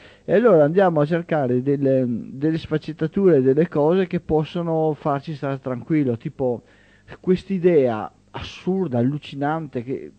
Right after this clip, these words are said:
che il Gesù dei Vangeli ufficiali sia una persona buona. Cioè, non esiste un-, una persona buona nei Vangeli ufficiali.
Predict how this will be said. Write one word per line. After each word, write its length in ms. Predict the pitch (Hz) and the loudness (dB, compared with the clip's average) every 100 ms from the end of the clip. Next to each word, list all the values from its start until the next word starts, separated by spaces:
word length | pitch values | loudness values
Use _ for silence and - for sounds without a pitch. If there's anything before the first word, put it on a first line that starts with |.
| - | -20
che 120 | - 180 | -6 -4
il 80 | 160 | 0
Gesù 300 | 185 185 233 | 0 2 2
dei 160 | 170 | 0
Vangeli 360 | 156 156 175 196 | 0 0 0 -2
ufficiali 520 | 185 165 - 208 247 | -4 -10 -10 -8 -8
sia 220 | - 277 | -10 -10
una 120 | 262 233 | -8 -6
persona 360 | 202 - 220 | -8 -6 -6
buona. 680 | 180 196 214 135 107 95 92 _ _ _ - - - | -4 -2 -2 -2 -4 -8 -10 _ _ _ -20 -20 -16
Cioè, 140 | - - _ _ | -16 -16 _ _
non 300 | - 240 330 | -2 0 2
esiste 800 | 196 156 339 339 - 170 147 127 | 2 2 -2 -4 -2 2 2 0
un-, 220 | 175 170 170 | -10 -12 -8
una 240 | 196 226 | -6 -4
persona 500 | - 180 156 214 202 | -6 -10 -10 -10 -8
buona 480 | 151 143 180 196 175 | -8 0 2 4 4
nei 180 | 151 156 | 4 2
Vangeli 480 | 147 139 135 160 151 | 4 2 2 2 0
ufficiali. 720 | 127 143 135 127 101 - | -4 -10 -14 -14 -14 -16